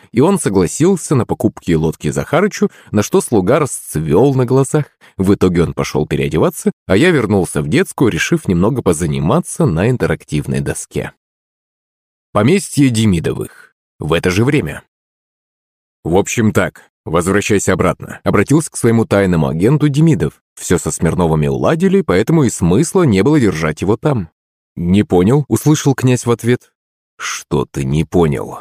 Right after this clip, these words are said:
Демидов начал закипать. «Я тебя отзываю. На этом твоё задание закончено.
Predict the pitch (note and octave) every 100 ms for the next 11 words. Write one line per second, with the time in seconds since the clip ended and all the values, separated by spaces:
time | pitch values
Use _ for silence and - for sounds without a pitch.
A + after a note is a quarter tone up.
0 | - F2 G2 B2 C3 - F2 - F2+ E2+
1 | F2 - - - - _ _ - C#2 C#2+
2 | D#2 F2+ F2+ D#2 F2+ G2 F2+ B1+ A#1+ _
3 | - E2 G#2+ C3+ A2 G2+ G#2+ A2+ G#2 G#2+
4 | A2+ A2+ G2+ A2+ G#2+ F#2 - C#2 -